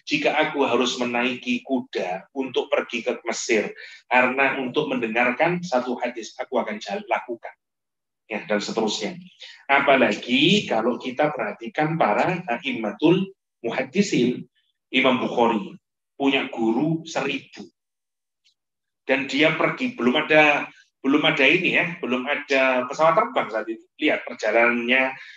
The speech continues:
Imam Bukhari mencari ilmu. Dari Saudi Arabia, ke Irak, ke Sam, ke Mesir, eh, kata dia, dan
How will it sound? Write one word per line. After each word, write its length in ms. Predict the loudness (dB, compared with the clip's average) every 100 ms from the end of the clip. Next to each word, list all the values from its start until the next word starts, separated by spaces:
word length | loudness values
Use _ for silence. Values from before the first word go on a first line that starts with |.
| -6
Imam 320 | 0 2 2
Bukhari 480 | 0 0 2 4 2
mencari 320 | 0 0 0
ilmu. 320 | 0 0 -4 -12 _ _ -20 _
Dari 320 | 2 4 4
Saudi 320 | 4 2 4 2
Arabia, 640 | 2 0 -4 -4 -4 -4
ke 160 | -4 -4
Irak, 560 | -2 -2 0 0 0 -4
ke 80 | -4
Sam, 480 | -4 0 2 2 0
ke 160 | -2
Mesir, 480 | -2 -4 -2 2 2 0 -10 _ _ _ _ -4
eh, 120 | -2 0
kata 240 | 0 0
dia, 320 | 2 4 4
dan 160 | 4 0